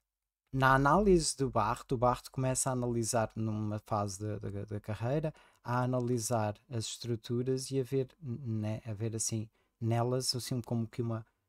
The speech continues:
uma forma por detrás. Later, mais tarde,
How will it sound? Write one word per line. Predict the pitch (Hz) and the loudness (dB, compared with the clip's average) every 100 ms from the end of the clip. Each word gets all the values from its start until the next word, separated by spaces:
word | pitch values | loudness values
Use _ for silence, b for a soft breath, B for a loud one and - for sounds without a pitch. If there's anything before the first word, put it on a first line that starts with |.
| _ _ _ | _ _ _
uma | 127 | -2
forma | 117 - 147 139 | 2 6 6 6
por | 135 143 123 | -2 -4 -6
detrás. | 123 - 101 98 - - _ _ _ _ _ _ _ _ _ | -8 -10 -12 -12 -14 -18 _ _ _ _ _ _ _ _ _
Later, | 120 113 110 120 127 143 143 151 - _ | -10 -8 -2 2 4 2 0 -6 -6 _
mais | 113 110 110 | -6 -4 -2
tarde, | 113 117 117 | 0 0 -2